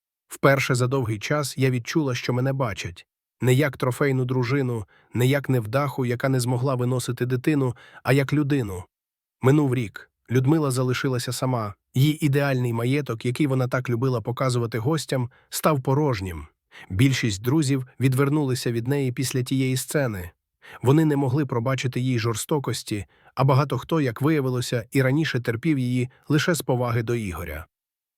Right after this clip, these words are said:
Родичі перестали телефонувати. Навіть її сестра, яка завжди була її союзницею, сказала, що Людмила перейшла всі межі. Максим спілкується з нею лише за необхідності,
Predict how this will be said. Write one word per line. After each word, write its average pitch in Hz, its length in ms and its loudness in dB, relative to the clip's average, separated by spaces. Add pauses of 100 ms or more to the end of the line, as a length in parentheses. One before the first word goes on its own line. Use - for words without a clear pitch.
(100)
Родичі 143 460 2
перестали 131 580 0
телефонувати. 123 880 -2 (1600)
Навіть 131 340 4
її 135 160 2
сестра, 135 460 0
яка 110 240 -2
завжди 117 340 2
була 123 240 0
її 117 200 -4
союзницею, 127 800 -2
сказала, 143 420 0
що - 180 -2
Людмила 123 460 0
перейшла 120 520 -2
всі 127 240 -4
межі. 87 440 -4 (600)
Максим 135 360 2
спілкується 127 640 -2
з 98 80 -4
нею 127 300 0
лише 117 240 -2
за 123 120 0
необхідності, 123 840 -4